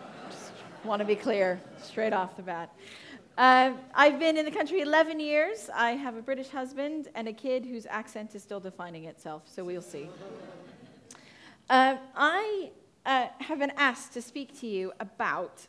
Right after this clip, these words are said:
prayer, and, uh, sort of. Uh, for me, I am a lazy kids worker, and the word prayer, for a lot of us, comes with a lot of baggage. Um, some of us have come from different traditions, and,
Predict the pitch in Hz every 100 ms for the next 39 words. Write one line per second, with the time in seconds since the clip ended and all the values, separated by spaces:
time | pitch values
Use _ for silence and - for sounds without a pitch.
0 | _ _ - 302 180 170 - _ _ -
1 | - - _ _ 247 240 247 240 254 233
2 | 220 - - - 233 190 165 - _ _
3 | - 143 - _ - 320 349 403 302 285
4 | - - - 269 277 285 262 247 247 220
5 | 220 233 208 196 190 190 185 - - 220
6 | 208 202 - 214 233 240 294 254 - -
7 | 285 202 90 156 208 - 240 208 226 269
8 | 262 190 127 170 - - _ _ _ 240
9 | 240 226 226 214 214 214 202 _ 185 175
10 | - 78 - - _ _ _ _ - 208
11 | 196 190 - - - 254 247 262 247 233
12 | 226 220 202 196 165 247 381 381 - 381
13 | 320 349 - _ _ _ _ 220 233 233
14 | 233